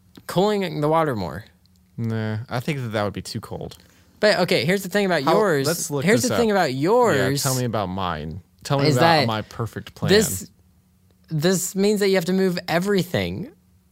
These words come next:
Speaker 1: All they
Speaker 2: So?
Speaker 1: have to do with mine is, okay, we're just talking about, like, a hot summer day, right?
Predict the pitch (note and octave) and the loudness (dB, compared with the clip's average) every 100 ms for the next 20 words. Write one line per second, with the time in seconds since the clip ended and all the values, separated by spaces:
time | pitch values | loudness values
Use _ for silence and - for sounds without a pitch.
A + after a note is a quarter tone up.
0 | _ _ - - E3+ B3 C4 G#3 A3+ A3+ | _ _ -12 0 4 4 4 2 2 2
1 | F#3 G3+ G3 C3+ - - D3 D3 E3 - | 2 2 2 -2 -6 -8 -4 0 0 0
2 | - D3 A3+ C#4 A3 A#3+ G3+ F#3 D#3+ C3+ | -4 0 0 0 2 2 2 2 2 0
3 | A#2 - A#2+ D3 A#2+ - C3+ A2 A2+ F#2+ | -2 -2 2 0 0 -4 -2 0 0 0
4 | F#2+ G#2+ G#2+ | 0 0 -2